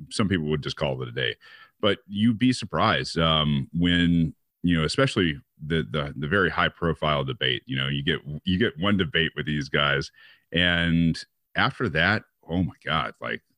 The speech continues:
things just were, you know, the, the amount of messaging,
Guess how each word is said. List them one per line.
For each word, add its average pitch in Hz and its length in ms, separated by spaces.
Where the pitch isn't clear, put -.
things 101 340
just - 540
were, 69 220
you 85 160
know, 71 220
the, 76 300
the 78 160
amount 90 280
of 69 100
messaging, 87 720